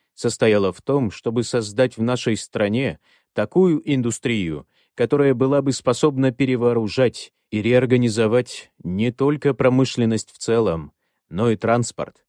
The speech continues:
но и сельское хозяйство на базе социализма".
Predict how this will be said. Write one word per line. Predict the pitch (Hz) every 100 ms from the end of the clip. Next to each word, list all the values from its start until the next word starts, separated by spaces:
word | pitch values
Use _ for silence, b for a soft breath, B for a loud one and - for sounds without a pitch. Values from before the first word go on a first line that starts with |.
| _
но | 82 90
и | -
сельское | 107 - 127 131 - 120
хозяйство | 113 101 92 107 104 - 80 71 - -
на | 98 98
базе | 73 110 127 123 123
социализма". | 113 123 - 95 82 90 85 85 73